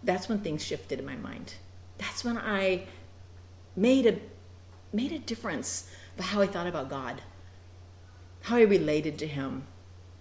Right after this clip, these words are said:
That's when things changed for me." 'Cause Jacob's gonna have that moment.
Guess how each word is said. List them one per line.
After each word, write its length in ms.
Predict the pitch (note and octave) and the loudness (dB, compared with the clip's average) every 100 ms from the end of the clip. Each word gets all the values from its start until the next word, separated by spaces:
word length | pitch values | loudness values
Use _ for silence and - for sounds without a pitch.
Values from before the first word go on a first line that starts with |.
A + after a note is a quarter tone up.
| - | -10
That's 240 | G3+ A#3 | -8 -2
when 100 | C4+ | 0
things 240 | B3+ G#3+ F#3 | 2 0 0
changed 500 | - D3+ D3+ D3 - | -2 -2 -2 -4 -6
for 200 | - D3 | -6 -4
me." 320 | C3 B2+ C#3+ - - - | -4 -6 -8 -12 -18 -12
'Cause 400 | - - - - | -12 -12 -16 -10
Jacob's 400 | F3 G#3+ G#3+ G#3 | -2 -2 -2 -6
gonna 220 | - A3 G3+ | -4 -2 -2
have 180 | G3+ | -2
that 160 | G3 F3+ | -2 -2
moment. 380 | D#3+ F3+ D#3 | -2 -4 -4